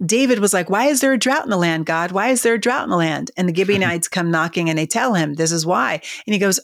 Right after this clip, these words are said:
Speaker 1: "Oh, that's why." So he could have done several things there. He could have done what America has done to people of African descent. He could have said,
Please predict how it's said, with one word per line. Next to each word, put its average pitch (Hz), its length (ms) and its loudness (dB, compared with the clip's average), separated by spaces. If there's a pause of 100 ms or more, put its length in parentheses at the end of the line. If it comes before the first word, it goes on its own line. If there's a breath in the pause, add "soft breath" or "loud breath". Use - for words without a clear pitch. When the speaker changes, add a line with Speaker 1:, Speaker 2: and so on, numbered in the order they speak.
(100)
Speaker 1:
"Oh, 277 260 2
that's 320 500 0
why." 170 400 -2 (500 loud breath)
So 233 240 2
he 233 220 2
could 277 160 0
have 240 100 0
done 185 220 2
several 247 400 0
things 226 340 0
there. 139 240 0
He 226 140 2
could 277 140 0
have 214 100 0
done 190 180 2
what 170 140 0
America 185 480 0
has 160 240 -2
done 156 240 0
to 170 100 -4
people 165 300 -2
of 160 80 -2
African 160 420 -4
descent. 151 360 -2
He 160 80 -4
could 170 180 -6
have 160 80 -2
said, 151 320 -2